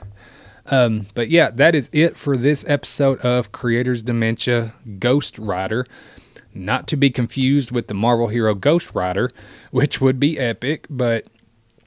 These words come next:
I don't know Nicolas Cage and I don't know anybody from Marvel. So, unfortunately, Ghost Rider cannot be here.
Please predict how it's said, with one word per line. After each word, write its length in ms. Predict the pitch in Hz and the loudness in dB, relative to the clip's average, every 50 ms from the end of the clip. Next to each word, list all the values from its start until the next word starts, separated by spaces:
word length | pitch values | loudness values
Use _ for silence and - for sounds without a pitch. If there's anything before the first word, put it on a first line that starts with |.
| _ - - - | _ -14 -6 -2
I 80 | 110 | -2
don't 140 | 107 110 110 | 0 0 -2
know 140 | 104 101 104 | -2 -2 -2
Nicolas 320 | 104 107 - - 113 104 | -2 -4 -4 -4 -6 -6
Cage 280 | - - 117 127 143 131 | -4 -2 0 0 0 0
and 80 | 127 117 | 0 -2
I 40 | |
don't 180 | 110 117 117 107 | -2 -2 -4 -4
know 100 | 120 120 | -4 -6
anybody 260 | 123 127 120 131 127 | -4 -2 -2 -2 -2
from 120 | - 147 143 | -2 -2 -2
Marvel. 320 | 160 175 151 117 110 - _ _ _ _ _ _ _ _ _ _ _ _ - - - - | -2 -2 -2 -2 -4 -6 _ _ _ _ _ _ _ _ _ _ _ _ -20 -20 -20 -14
So, 380 | - - 127 113 110 110 104 92 - _ _ _ _ _ _ _ _ _ - - | -8 -4 0 0 2 0 0 -2 -8 _ _ _ _ _ _ _ _ _ -12 -8
unfortunately, 480 | 113 113 110 117 120 120 - 127 120 | -8 -4 0 0 0 0 0 -2 -4
Ghost 240 | 110 113 113 110 - | -2 -2 -2 -2 0
Rider 220 | 117 110 107 110 | 0 -2 0 -2
cannot 280 | 107 - 107 101 104 - | -4 -6 -6 -6 -6 -6
be 120 | 101 101 | -6 -8
here. 240 | 98 - - - - | -8 -8 -12 -14 -14